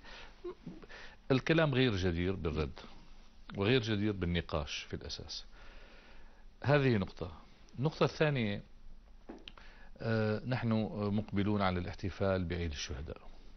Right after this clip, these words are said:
وكما كنا نقول أساسًا أن عيد الجلاء هو عيد الأعياد، فلعيد الشهداء أيضًا مقام خاص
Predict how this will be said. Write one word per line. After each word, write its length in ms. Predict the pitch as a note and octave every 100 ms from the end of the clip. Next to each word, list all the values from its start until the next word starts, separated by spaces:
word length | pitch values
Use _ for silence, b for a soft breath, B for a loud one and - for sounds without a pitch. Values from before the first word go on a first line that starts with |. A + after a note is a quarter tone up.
| - - - B B B B B B B B
وكما 440 | A#2 A2+ C3+ B2 A#2+
كنا 320 | - A#2 G#2+
نقول 420 | G#2 - G#2+ G2
أساسًا 440 | D#2+ - F2 - E2
أن 300 | E2 F2 F2
عيد 240 | G2+ F#2
الجلاء 500 | E2 E2 E2+ E2+ - - B B B B B -
هو 220 | F2+ F2+
عيد 240 | F2 F#2+ E2
الأعياد، 500 | C2+ D#2 D#2 D2+ - - - - B B B B B
فلعيد 480 | - A2 A2+ C3 G#2+
الشهداء 600 | - F#2 F#2 F2+ E2 F#2
أيضًا 340 | F#2 F2 E2+ F#2 - - - -
مقام 600 | F#2 E2+ - F#2+ F2+ E2+
خاص 720 | - F2+ D#2+ - - - -